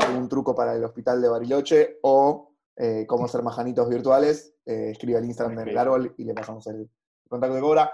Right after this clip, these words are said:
Speaker 1: Cobra, antes de cerrar, eh, no sé si ya lo dijimos en este capítulo, parece que somos repetitivos diciendo esto, pero, pero queremos también que lo sepa el, el invitado, que algunas preguntas de las que te hicimos fueron hechas por, por,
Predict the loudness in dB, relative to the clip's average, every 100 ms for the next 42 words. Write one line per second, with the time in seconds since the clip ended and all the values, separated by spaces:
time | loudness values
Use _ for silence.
0 | -6 2 4 6 4 2 2 2 2 4
1 | 6 4 2 2 0 -2 -6 -2 0 0
2 | -4 -10 -10 -8 -6 -6 -2 -2 -4 _
3 | _ _ _ _ -20 _ _ -2 0 0
4 | -2 -2 -2 -2 -2 0 0 0 -4 0
5 | 0 2 2 2 0 -4 -8 -4 -4 -4
6 | -8 -8 -6 -4 -2 -4 -6 _ -12 -10
7 | -6 0 4 4 2 -2 _ _ -4 -2
8 | -2 -4 0 0 0 -2 -4 -4 -8 -8
9 | -6 -4 -4 -6 -2 -2 -2 -8 -12 -12
10 | -12 -16 _ _ _ _ -10 -8 -8 -12